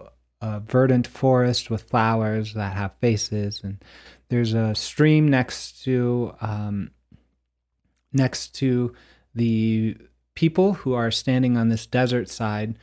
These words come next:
The woman is stepping into a stream. Next to her foot is a mirror with fish coming out of it, and, uh,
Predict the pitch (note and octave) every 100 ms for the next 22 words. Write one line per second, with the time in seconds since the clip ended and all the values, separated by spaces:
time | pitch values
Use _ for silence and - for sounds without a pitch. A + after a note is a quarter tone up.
0 | _ _ _ A#2 A2+ A2+ A2 C3+ C#3+ D#3
1 | C#3+ C3+ A#2+ A#2 A2+ - C#3 A#2+ B2 A#2
2 | C#3 C#3+ - C#3 C3 B2+ B2 A#2+ A2 G#2+
3 | - - C#3 D3 F3+ C#3+ A#2 B2 A#2+ -
4 | A#2+ A2 - - D3+ C#3 B2 C#3 A#2 A2+
5 | A2 - G#2+ G2+ G2+ G2 _ _ _ -
6 | C3+ C#3 C3+ C3+ B2+ G#2+ G#2 - - D3
7 | D3 - - B2+ B2 A#2+ A#2+ A#2+ A#2+ A#2
8 | A2+ - G#2 G2 F#2+ F#2+ - _ _ _
9 | _ _ - F#2+ F2+ E2+